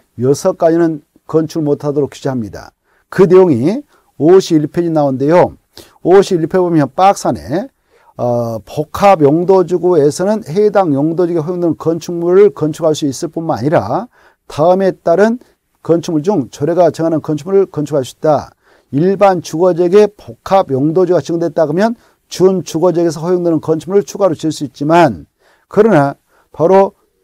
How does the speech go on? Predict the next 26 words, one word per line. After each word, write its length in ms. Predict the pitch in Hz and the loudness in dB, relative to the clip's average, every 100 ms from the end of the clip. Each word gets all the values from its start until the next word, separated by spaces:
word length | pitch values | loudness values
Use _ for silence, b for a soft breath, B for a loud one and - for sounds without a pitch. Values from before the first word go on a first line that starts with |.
| _ | _
안마시술소 1000 | - 143 185 196 185 185 170 185 160 151 127 | -4 -2 2 2 2 0 -6 -6 -4 -4 -2
가범, 560 | 151 151 120 165 247 - _ _ _ _ _ | 0 0 0 -6 -8 -14 _ _ _ _ _
무나미 400 | 131 180 196 180 | 0 2 2 0
집회소 420 | - - 190 180 | -6 -2 -2 -2
중 140 | 175 143 | -4 -6
관람장, 720 | - 156 180 180 147 120 - b b | -2 0 2 2 -2 -4 -8 b b
그다음 200 | - 165 | -6 -4
공장, 640 | 156 160 185 190 147 120 110 _ _ | -2 2 2 2 0 0 -4 _ _
위험물 340 | 127 175 190 156 | -2 0 0 -2
저장 240 | 151 175 | -2 -2
및 80 | 151 | 0
처리시설, 520 | 190 196 - 135 120 - _ _ | 0 0 0 -2 -4 -8 _ _
동물 360 | 156 180 180 170 | -2 -2 0 -2
및 140 | 190 | -2
식물 260 | 180 190 143 | -4 -6 -4
한설, 380 | 175 160 135 135 _ _ | -4 0 -2 -2 _ _
장례시설 580 | - 156 175 165 - 135 | -6 -4 -2 -4 -4 -4
이런 180 | 151 160 | 0 0
것들은 320 | 151 170 208 | 0 -2 -4
건축할 420 | - 147 - 139 131 | -4 -6 -4 -4 -4
수가 200 | - - | -6 -10
없다 320 | 147 - 175 | -10 -4 -2
이렇게 160 | 160 | 0
돼 100 | 165 180 | 0 0
있죠. 260 | - 160 | -2 -6
그러니까 680 | - 123 120 - 131 123 208 | -6 -10 -10 -4 -2 0 -4